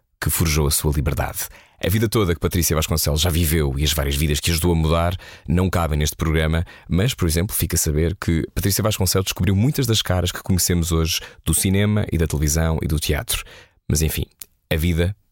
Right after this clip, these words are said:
é grande e muito detalhada e complexa para ouvir apenas numa hora, mas tentaremos. Sabe o que é que melhora a vida da Patrícia? Sabe o que é que melhora a vida da Patrícia?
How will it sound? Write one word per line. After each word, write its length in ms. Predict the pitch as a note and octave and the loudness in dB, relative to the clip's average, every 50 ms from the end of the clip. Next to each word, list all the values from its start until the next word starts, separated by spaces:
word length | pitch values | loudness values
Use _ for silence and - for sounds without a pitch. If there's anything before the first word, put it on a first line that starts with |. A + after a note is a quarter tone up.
| _ _ - | _ _ -6
é 80 | - | -4
grande 420 | C2+ C2+ C2+ D2+ D2+ D2 E2+ - - _ _ | -2 0 0 0 0 0 -2 -4 -10 _ _
e 80 | E2+ | 0
muito 220 | E2 E2 F2 E2 E2+ | 2 2 2 2 0
detalhada 480 | D#2+ D#2+ D#2 - E2 D2 D#2 D2+ C#2 | -2 -2 0 0 0 0 0 0 0
e 40 | D2 | -2
complexa 460 | - D2 C#2+ - D2+ C#2+ C#2+ - - | -2 -2 -2 0 0 0 0 0 -2
para 140 | D2 - E2 | -2 0 0
ouvir 220 | D2+ D2+ E2 D2+ | 0 0 0 -2
apenas 280 | D2+ - F2 D#2+ D#2+ D2+ | 0 0 0 0 0 0
numa 140 | D#2 D2+ C2+ | 0 0 0
hora, 180 | C2 C2+ C2 | 0 0 0
mas 160 | - G#2 G#2+ - | 2 0 2 2
tentaremos. 540 | - B2+ A2 G#2+ D#2 C2+ B1+ - - - - - - - - - - | 0 0 0 0 -2 -2 -2 -4 -6 -6 -6 -10 -16 -18 -18 -10 -6
Sabe 280 | - - D#3+ E3+ F3 | -4 -2 0 0 0
o 20 | E3 | 0
que 80 | F3+ | -2
é 20 | F3+ | 0
que 100 | - E3 | 2 2
melhora 220 | E3 F3 F3 E3+ | 2 4 4 2
a 40 | E3 | 2
vida 380 | D3 D3 E3 D3 D#3 D#3 D3+ - - | 2 2 2 2 2 2 0 0 -2
da 320 | - A2+ A2 C3+ C3+ C3 | -4 -2 0 2 2 2
Patrícia? 500 | C3+ C#3+ C3 D3 D3+ D3+ - - E3+ F#3 - _ _ _ _ _ _ _ _ _ _ _ - - - - | 0 0 0 0 0 0 0 -2 -4 -6 -6 _ _ _ _ _ _ _ _ _ _ _ -20 -20 -20 -8
Sabe 460 | _ - - - B2+ A#2 A#2+ A#2 A#2+ - | _ -2 0 0 2 2 0 0 -2 -2
o 100 | - A2 | -2 0
que 120 | - C3+ | 0 0
é 40 | A#2 | 0
que 120 | - - | 2 2
melhora 240 | A2 G#2+ A2 G#2+ G2+ | 2 4 4 4 2
a 40 | G#2 | 2
vida 180 | F#2+ G#2 G2+ G2+ | 2 2 2 2
da 80 | G2+ | 2
Patrícia? 500 | G2+ A#2 G#2 - F#2+ E2 - D2 D2 D2+ | 0 0 0 2 0 2 2 0 -2 -2